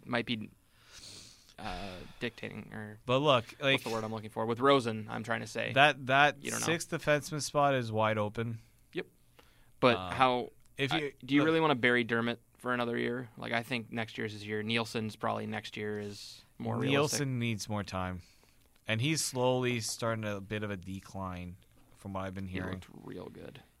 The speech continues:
Speaker 1: a couple of seasons ago, which would suck if he didn't do well 'cause he's got a great frame.
Speaker 2: Yeah, he
Speaker 1: He could
Speaker 2: does.
Speaker 1: be that defensive shutdown
Speaker 2: But not
Speaker 1: guy.
Speaker 2: all your prospects are gonna pan out.
Speaker 1: No.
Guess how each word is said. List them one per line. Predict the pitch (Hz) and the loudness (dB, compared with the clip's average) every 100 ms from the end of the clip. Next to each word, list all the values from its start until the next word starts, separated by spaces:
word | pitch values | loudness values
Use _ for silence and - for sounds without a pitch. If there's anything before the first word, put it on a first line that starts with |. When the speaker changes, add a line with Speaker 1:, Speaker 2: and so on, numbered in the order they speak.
| _ | _
Speaker 1:
a | - | -10
couple | 120 - | -10 -8
of | 101 | -6
seasons | 120 113 113 | -4 -2 -2
ago, | 110 113 | -2 -2
which | 113 113 | -2 0
would | 117 120 | 0 0
suck | 120 117 | -4 -4
if | 117 | -4
he | 107 | -2
didn't | 104 104 - | -2 -4 -8
do | 110 | -6
well | 107 107 | -6 -6
'cause | - | -8
he's | 113 107 | -6 -2
got | 113 | -2
a | 107 | -2
great | 104 110 - | -4 -6 -6
frame. | - 101 113 - _ - | -10 -10 -10 -16 _ -8
Speaker 2:
Yeah, | 113 | -4
he | |
Speaker 1:
He | 120 | 0
could | 151 127 | 4 4
Speaker 2:
does. | 139 120 | 4 4
Speaker 1:
be | 120 | 4
that | 117 110 - | 4 2 -2
defensive | - 113 107 - 104 | -8 -8 -8 -8 -10
shutdown | 113 135 | -4 0
Speaker 2:
But | |
not | 156 190 | 4 6
Speaker 1:
guy. | |
Speaker 2:
all | 180 180 | 8 6
your | 170 | 4
prospects | - 143 143 147 - | 2 2 2 0 -6
are | |
gonna | 120 110 | -6 -6
pan | - 110 | -4 -2
out. | 104 107 - - | 0 0 -2 -4
Speaker 1:
No. | 175 | -4